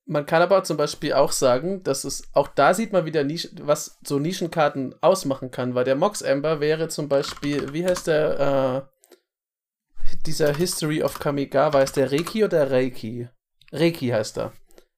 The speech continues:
Äh, The History of Kamigawa, dieser, äh, Schamane für zwei und ein Grün, der sagt immer, wenn du ein Legendary Spell castest, dann darfst du eine Karte ziehen. Das ist zum Beispiel ein Deck, in dem wird es wahrscheinlich einfach nie tot sein.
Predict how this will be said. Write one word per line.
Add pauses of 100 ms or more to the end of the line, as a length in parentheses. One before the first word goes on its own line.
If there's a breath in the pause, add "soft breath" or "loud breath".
(460)
Äh,
The
History
of
Kamigawa,
dieser,
äh,
Schamane
für
zwei
und
ein
Grün,
der
sagt
immer,
wenn
du
ein
Legendary
Spell
castest,
dann
darfst
du
eine
Karte
ziehen. (360)
Das
ist
zum
Beispiel
ein
Deck,
in
dem
wird
es
wahrscheinlich
einfach
nie
tot
sein.